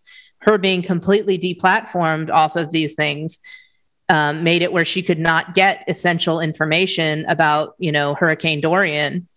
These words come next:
And then Uber and Lyft, she's banned from, and they were offering rides to shelters. So then she had no access to that as well. So it could potentially become a life or death situation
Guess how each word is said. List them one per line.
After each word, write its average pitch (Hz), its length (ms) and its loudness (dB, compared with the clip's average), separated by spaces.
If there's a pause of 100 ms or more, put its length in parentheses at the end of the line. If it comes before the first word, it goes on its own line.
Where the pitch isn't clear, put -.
(640)
And 156 200 2
then 156 560 0
Uber 185 260 2
and 160 140 -2
Lyft, 214 260 0
she's 160 300 -4
banned 151 360 0
from, 156 500 -2 (140)
and 156 160 2
they 170 140 4
were 170 120 2
offering 160 600 -2
rides 170 580 2
to 156 300 -2
shelters. 165 680 0
So 160 380 0
then 165 160 0
she 175 160 0
had 170 220 2
no 160 100 0
access 160 520 0
to 151 120 -2
that 160 360 2 (580)
as 147 180 -2
well. 165 320 0
So 180 180 -2
it 170 200 -2
could 190 400 0 (100)
potentially 175 960 -2
become 165 480 -2
a 160 220 -2
life 156 300 0
or 160 80 0
death 151 220 0
situation 151 800 -4